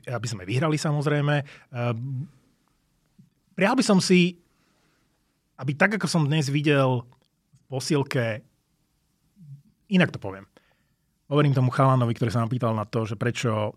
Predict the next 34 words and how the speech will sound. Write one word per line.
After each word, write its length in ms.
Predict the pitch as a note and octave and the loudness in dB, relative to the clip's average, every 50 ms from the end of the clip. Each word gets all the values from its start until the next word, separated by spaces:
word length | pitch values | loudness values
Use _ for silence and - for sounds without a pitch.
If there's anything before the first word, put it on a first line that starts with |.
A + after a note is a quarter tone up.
| _ - | _ -8
mm, 420 | B2 A2 G#2+ G#2+ G#2+ G#2+ G#2+ G#2+ | -6 -4 -4 -4 -4 -4 -4 -4
by 120 | G#2 G#2+ G#2 | -4 -4 -2
sme 100 | A2+ G#2 | -2 -2
nemali 300 | A2 A#2 A#2 A2+ A#2 A#2 | 0 0 0 0 0 0
vyhrať 220 | A#2 A#2 A#2+ G#2 G#2 | 0 0 -2 -2 -4
nad 100 | G#2 G#2 | -6 -8
Francúzmi. 800 | - - A2+ A2+ A2+ - C3 A#2+ A2+ B2+ C3 C3+ C3+ D3+ - | -6 -6 -6 -4 -4 -4 -4 -4 -2 -2 -2 -2 -2 -2 -4
A 80 | D3 C3 | -4 -2
hovorím, 180 | D3 E3 E3 | 0 0 2
mali 180 | A3 C4+ C4 G3 | 2 2 2 2
by 120 | B2 A2+ | 0 0
sme, 200 | G2+ G#2+ G#2+ C3 F#3+ G3 - - _ _ _ _ _ _ _ _ _ _ | -2 -4 -4 -2 -2 -4 -6 -8 _ _ _ _ _ _ _ _ _ _
ale 180 | - - D3 D3+ | -10 -6 -4 -2
že 220 | C#3 C#3 E3 D#3 D#3 D3 C#3 - _ _ | -2 0 0 0 0 -2 -4 -6 _ _
nemám 320 | - C3+ D#3+ A#3+ B3+ A#3+ F#3+ | -8 -6 -4 -2 -2 -2 0
zo 100 | C#3+ E3 | 0 0
žiadneho 560 | A#2+ A2+ C#3 E3 G#3 - C#4+ C#4 C#4 C4+ G#3 | 0 0 0 0 0 0 0 0 2 2 2
hráča 560 | D#3 B2+ C3+ A#2+ A2 A#2 - - D#3 D#3 F#3+ G3 - _ _ _ _ | 2 0 0 -2 -4 -4 -6 -6 -6 -6 -6 -8 -12 _ _ _ _
pocit 340 | - D3+ D#3 - G3+ F3 - | -8 -8 -6 -4 -4 -4 -4
ako 180 | - C3 - | -6 -6 -6
z 100 | C3+ - - | -6 -4 -2
tejto 220 | D#3 D#3+ - D#3+ | -2 -2 -2 -2
baby 440 | C3 B2+ B2+ C3+ C3+ C3+ C#3 C#3 - - | -2 -2 -2 0 0 0 0 0 -2 -2
na 200 | C#3 B2+ B2+ B2+ | -2 -2 -2 -2
tých 400 | B2 - B2+ B2+ A#2+ - - - | -2 -2 -2 -2 -2 -4 -10 -18
chodiacich 540 | - - C#3 C3 C3 C3 B2+ - - A#2+ - | -10 -6 -2 0 2 0 0 0 -4 -6 -6
schodoch. 560 | - - - B2 A2+ G2 - - - - - _ _ _ _ _ _ _ _ _ | -6 -2 0 0 0 -2 -4 -12 -16 -18 -20 _ _ _ _ _ _ _ _ _
On 100 | _ - | _ -16
sa 100 | - - A#2 | -12 -8 -8
na 100 | A2 G#2+ | -6 -6
tom 80 | A2 G2 | -8 -8
pozrel, 380 | - G#2 G2+ G2+ B2 A#2 B2+ | -8 -6 -6 -4 -4 -2 -2
a 120 | A#2 G#2+ A2 | -2 -4 -4
čo? 260 | G#2+ - D3 C3 - | -2 0 0 0 -2